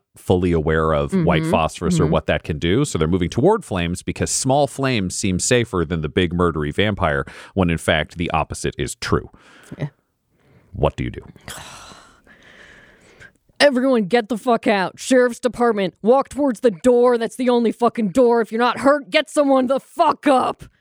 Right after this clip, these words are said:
Speaker 2: And I'm going towards whatever Tremere or someone I can grab, one in each arm. They're burning. They're gonna burn me. Fucking fine. And then turns towards Evangeline. "Clark,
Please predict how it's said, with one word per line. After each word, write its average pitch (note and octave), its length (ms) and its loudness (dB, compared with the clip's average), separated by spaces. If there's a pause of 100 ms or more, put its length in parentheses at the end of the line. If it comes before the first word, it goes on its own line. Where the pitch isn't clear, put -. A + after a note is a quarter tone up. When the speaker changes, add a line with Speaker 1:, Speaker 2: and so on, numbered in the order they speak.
(400)
Speaker 2:
And F#3+ 100 -2
I'm F#3 160 0
going A3 300 2
towards G#3 600 0
whatever F#3 800 0 (440)
Tremere B3 920 2
or F#3+ 160 -2
someone C4+ 440 -2
I C4 120 -2
can D4 160 0
grab, B3+ 200 2
one G#3+ 220 0
in B3 140 2
each A#3+ 180 -4
arm. G#3+ 320 0
They're F#3+ 220 0
burning. G#3+ 420 2
They're F#3 80 0
gonna E3+ 200 -2
burn C#4 380 2
me. A3+ 460 -4
Fucking A3 540 -2
fine. F#3+ 640 0 (280)
And G3 120 2
then G#3 120 2
turns G#3 380 0 (140)
towards F#3+ 640 -2 (640)
Evangeline. G3 640 2
"Clark, D#4 460 2